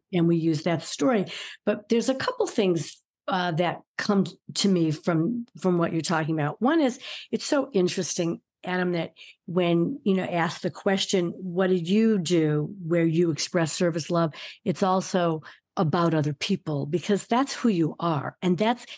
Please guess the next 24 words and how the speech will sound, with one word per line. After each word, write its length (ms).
ingrained 640
in 100
who 140
you 220
are. 160
So 200
there's, 440
for 100
the 100
story 680
is 140
about 360
that. 200
And 160
so 240
I 100
really 340
love 320
that 200
you, 340
you 80
know, 80
connected 640
that. 320